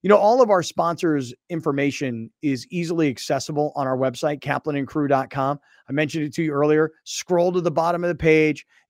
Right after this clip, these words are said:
get yourself on our email list, vote in our sided polls, visit our, our sponsors. It's all right there for you, kaplan and crew dot com. But if this weekend you're thinking about going out to look for an open house, if you're thinking, "Hey, you know, maybe we're gonna sell, let me get some advice from a pro"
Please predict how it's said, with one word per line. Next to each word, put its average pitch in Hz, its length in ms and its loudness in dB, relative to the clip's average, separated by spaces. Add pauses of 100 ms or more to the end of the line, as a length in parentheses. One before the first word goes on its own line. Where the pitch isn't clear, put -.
get 156 180 2
yourself 175 400 0
on 175 160 0
our 175 100 -2
email 156 400 0
list, 151 340 -2 (200)
vote 156 300 0
in 175 120 -6
our 175 140 -2
sided 156 560 -2
polls, 147 380 2 (240)
visit 160 280 -2
our, 170 280 2
our 165 180 -2
sponsors. 143 560 -4 (240)
It's 165 140 -6
all 220 160 6
right 165 180 2
there 139 180 0
for 123 220 -6
you, 117 80 -6
kaplan 135 340 -6
and 117 80 -10
crew 127 120 -6
dot 113 180 -8
com. 110 220 -12
But - 140 -10 (380)
if - 140 -16
this 165 220 -6
weekend 131 400 -2
you're 120 100 -12
thinking 135 260 -6
about 123 200 -2
going 131 200 -6
out 135 140 -8
to 139 60 -14
look 135 160 -8
for 143 80 -14
an 139 80 -8
open 147 240 -6
house, 123 420 -8 (320)
if 107 100 -18
you're 107 100 -10
thinking, 131 240 -6
"Hey, 143 120 -8
you 147 140 -6
know, 139 100 -6
maybe 139 240 -4
we're 143 160 -4
gonna 151 140 -6
sell, 147 640 -2
let 123 80 -16
me 139 80 -6
get 156 200 -4
some 165 160 -6
advice 147 320 -2
from 165 160 -6
a 147 60 -2
pro" 135 420 6